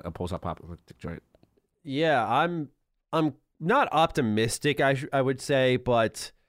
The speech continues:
Speaker 2: it's a show that I'm very morbidly curious about. You know, it's definitely one that I share the same sentiment as Unkempt Talk about. There is potential with a main ghoul character to,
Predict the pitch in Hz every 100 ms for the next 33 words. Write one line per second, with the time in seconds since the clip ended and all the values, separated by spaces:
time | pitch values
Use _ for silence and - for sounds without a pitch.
0 | _ _ _ _ 160 175 175 - 180 208
1 | 226 208 170 147 135 120 104 98 _ _
2 | _ 117 107 113 160 165 170 160 151 127
3 | 120 123 127 123 107 113 87 - 101 95
4 | 90 - 92 87 85 76 71 110 113 113
5 | 131 127 - 165 175 190 180 139 127 123
6 | 113 110 107 101 101 - - _ _ _
7 | _ _ - 135 - 185 185 170 180 147
8 | 143 131 123 127 123 113 113 110 113 123
9 | 107 107 107 104 107 101 104 107 117 131
10 | 151 165 165 - 120 117 117 113 107 101
11 | 104 107 110 107 104 - 104 101 123 113
12 | 104 95